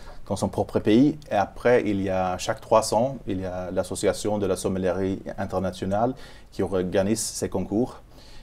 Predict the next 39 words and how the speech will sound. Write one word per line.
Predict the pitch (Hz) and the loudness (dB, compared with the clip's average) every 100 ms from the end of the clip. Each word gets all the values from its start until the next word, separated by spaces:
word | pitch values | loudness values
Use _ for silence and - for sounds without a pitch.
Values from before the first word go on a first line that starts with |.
| - - | -14 -6
Et | |
c'est | 95 110 107 | -2 -2 8
pas | 120 | 10
uniquement, | 127 120 - 120 127 135 113 87 65 | 10 6 4 2 4 4 4 2 -2
je, | - 107 98 98 92 92 - - - - - - - - - | 0 2 2 0 -4 -8 -14 -18 -18 -16 -16 -16 -18 -18 -16
c'est | - - | -4 -2
pas | 120 131 | 6 8
uniquement | 135 123 107 117 120 107 - - - | 8 4 4 6 6 6 2 -8 -4
une, | 113 107 - - - 104 104 101 98 | 2 2 0 -4 -8 0 2 2 2
euh, | 95 90 - - | 0 -2 -6 -4
un | 110 | -2
concours | 110 120 - 113 107 | 4 4 8 6 8
de | 104 | 6
dégustation, | 101 98 95 101 - 123 104 | 6 4 4 2 4 0 0
c'est | 90 101 | 0 -2
un | 95 | -2
concours | 107 - 113 101 | -4 0 2 2
de, | 92 90 90 90 90 - - - | 2 2 4 0 -2 -10 -16 -4
de | 107 95 | 0 0
métier | 92 98 104 | 0 -2 -2
du | 92 | -2
service | 92 92 95 107 - - - - | 0 0 2 0 0 -6 -8 -2
de, | 92 | -2
de, | 87 | 0
d'un | 85 95 | -2 -4
sommelier. | 92 90 92 101 90 | -4 -4 -2 0 0
Donc, | 95 90 | -2 -4
c'est | - | -8
plusieurs | - 110 113 101 | -2 -2 4 4
domaines. | 95 98 95 101 101 | 4 0 2 0 0
Il | 90 | -2
faut | 95 | -6
faire | - 95 92 | -4 -2 -2
le | 90 | -2
service, | 101 92 98 104 - | -2 -2 -2 -2 -2
il | 85 | -4
faut | - | -6
faire | - 95 87 | -2 -2 0
des, | 90 87 | -2 -2